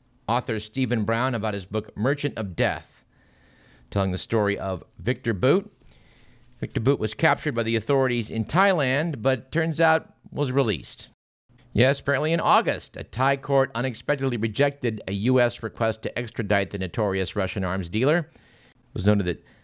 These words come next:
some arms experts and some members of Congress believe that the Russians may have bribed the Thai court because Boot had been acting partly for Russian intelligence. Commented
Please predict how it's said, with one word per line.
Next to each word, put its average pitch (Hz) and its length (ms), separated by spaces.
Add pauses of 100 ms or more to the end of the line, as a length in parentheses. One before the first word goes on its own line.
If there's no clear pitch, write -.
(300)
some 143 320
arms 127 340
experts 120 640
and 98 100
some 110 160
members 104 260
of 95 120
Congress 117 380
believe 110 320
that 98 80
the 101 100
Russians 120 360
may 170 180
have 160 180
bribed 120 480
the 104 80
Thai 120 260
court 110 400 (240)
because 95 300
Boot 110 240
had 101 160
been 98 160
acting 98 360
partly 120 400
for 104 300
Russian 98 400
intelligence. 87 840 (720)
Commented 107 500